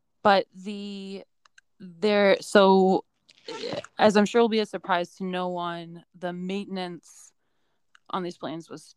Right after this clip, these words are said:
terrible. Terrible, terrible, terrible. Um, terrible in different ways.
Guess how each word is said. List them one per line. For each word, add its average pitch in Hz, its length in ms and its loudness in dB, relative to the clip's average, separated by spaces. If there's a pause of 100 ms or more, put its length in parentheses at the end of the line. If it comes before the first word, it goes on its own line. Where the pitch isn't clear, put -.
terrible. - 520 -12 (720)
Terrible, 175 640 -6
terrible, 156 340 -14
terrible. 160 600 -12 (560)
Um, 180 440 -6
terrible 202 380 -6
in 185 140 -8
different 180 420 -10
ways. 190 720 -10